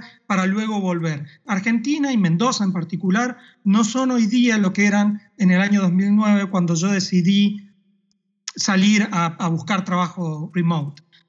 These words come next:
Las posibilidades de, de trabajo eran bastante limitadas y el tipo de trabajo que se hacía también era muy limitado.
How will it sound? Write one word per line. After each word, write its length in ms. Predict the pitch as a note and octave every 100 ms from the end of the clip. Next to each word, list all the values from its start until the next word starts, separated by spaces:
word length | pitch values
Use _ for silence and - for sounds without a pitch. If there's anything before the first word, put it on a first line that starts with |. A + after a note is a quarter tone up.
| _
Las 380 | G3 E3+ E3
posibilidades 800 | - _ G3+ F#3+ F#3+ F#3 A#3 B3+
de, 140 | G3+ F#3
de 220 | F3 F3+
trabajo 340 | F#3+ F#3 G3 G#3
eran 280 | G3 F#3 - _ _
bastante 420 | F#3+ F#3 A3 G#3+
limitadas 760 | G3+ F#3+ F#3 B3+ C4 B3 A#3+ - _ _ -
y 80 |
el 80 | G#3+
tipo 220 | G#3 A3
de 60 | A#3
trabajo 360 | A3+ G#3+ G#3+ G#3+
que 80 |
se 140 | G#3 G3
hacía 420 | F3+ A#3 A3 G#3
también 400 | G#3 G3 G#3+ A3+
era 180 | A#3 F#3+
muy 180 | F#3 G3+
limitado. 560 | G3 F3 E3 E3+ D3